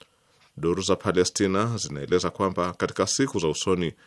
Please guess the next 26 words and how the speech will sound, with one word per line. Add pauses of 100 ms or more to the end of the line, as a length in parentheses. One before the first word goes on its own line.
(340)
utawala
wa
Kizayuni
wa
Israel
utafanya
jinai
mpya
dhidi
ya
Wapalestina (420)
katika
kitongoji
cha
Al-Bustan (440)
na
umepanga
kubomoa
makumi
ya
nyumba
za
Wapalestina (600)
kwenye
eneo
hilo.